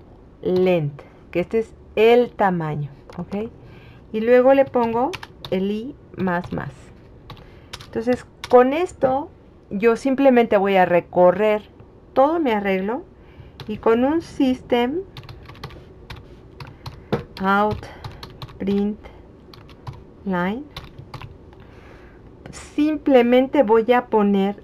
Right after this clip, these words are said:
la posición de cada objeto del arreglo y que me imprima con su método toString. Pongo zoológico en su posición y, y luego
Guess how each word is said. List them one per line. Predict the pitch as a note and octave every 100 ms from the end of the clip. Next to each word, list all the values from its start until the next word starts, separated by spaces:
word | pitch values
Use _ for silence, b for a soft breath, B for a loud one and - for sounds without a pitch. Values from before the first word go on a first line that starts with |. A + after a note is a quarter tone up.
| -
la | G#3+ A3 G#3+
posición | A#3 A#3 A3+ A#3 G#3 - C4+ C#4+ D4+ - -
de | G3+ G3+
cada | - A3+ A#3+ B3+
objeto | B3+ - G#3+ A3+ G#3+
del | G3
arreglo | F3 F3 F#3 G3+ A3 -
y | - F#3
que | G3
me | F#3+
imprima | F#3 F#3 G#3 G3+ G3+ A3+ D4 - - - - - - - -
con | F#3 F#3
su | G#3
método | G3 F#3 F3+ F3
toString. | F3+ - A#3+ A#3+
Pongo | A#3 - F3+ E3 - B B B B -
zoológico | - G3+ F#3 G3 A3+ B3+ - - - C#4+ G#4 - - B B B B B B B B B B B -
en | G3+ G3
su | G3+
posición | - - A#3+ D#4 D#4+ D#4+ - - A3+ G#3+ G#3+ A3 - - -
y, | A3+ B3 G4+ - - - - - - - B B B B B
y | G#3+ A3
luego | A3+ A3 B3 G4